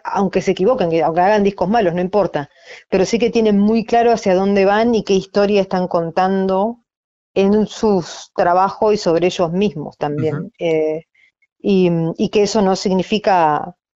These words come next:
Speaker 1: o sea, ella oculta un montón de cosas y mos-, muestra un montón de cosas, ¿no? Y eso es, es, sí.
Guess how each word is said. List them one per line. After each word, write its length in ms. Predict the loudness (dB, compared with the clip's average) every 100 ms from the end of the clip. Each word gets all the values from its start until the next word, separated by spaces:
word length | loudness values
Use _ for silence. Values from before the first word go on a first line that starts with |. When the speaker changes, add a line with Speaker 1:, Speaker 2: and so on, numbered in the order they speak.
| _
Speaker 1:
o 60 | -2
sea, 160 | 0 2
ella 200 | 0 -2
oculta 360 | 0 0 2
un 60 | 0
montón 240 | 0 0
de 80 | 0
cosas 340 | 0 0 0 -2
y 40 |
mos-, 260 | -2 -2 -2 -4
muestra 320 | -4 -2 -2
un 60 |
montón 320 | -2 -2 -2 -2
de 80 |
cosas, 340 | -2 -4 -4 -4
¿no? 200 | -2 0
Y 220 | 0 0
eso 220 | 0 -2
es, 220 | -8 -10 -10
es, 380 | -10 -10 -20 _ _ _ _ _ _ _ _ _ _ _ _ _
sí. 320 | -10 -8 -8